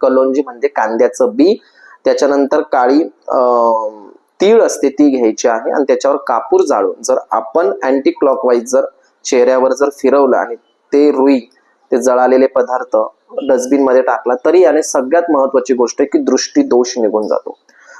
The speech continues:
वास्तुशास्त्राप्रमाणे सुद्धा रुई हे झाड,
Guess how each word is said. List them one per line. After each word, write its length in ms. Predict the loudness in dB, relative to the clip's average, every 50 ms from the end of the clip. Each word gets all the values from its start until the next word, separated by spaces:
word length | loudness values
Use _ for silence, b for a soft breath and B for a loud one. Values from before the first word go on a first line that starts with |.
| B B
वास्तुशास्त्राप्रमाणे 1300 | B 2 2 2 2 0 0 0 0 0 0 0 -2 -2 -2 -2 -2 -2 0 -2 0 0 0 0 0 0
सुद्धा 540 | 0 -2 -4 -4 -2 -2 -2 0 0 2 2 2
रुई 720 | 0 0 -2 -4 -2 0 2 2 2 2 0 -2 -4 -4 -4 -2
हे 120 | -2 -2
झाड, 420 | -2 -4 -6 -4 -2 0 0 -2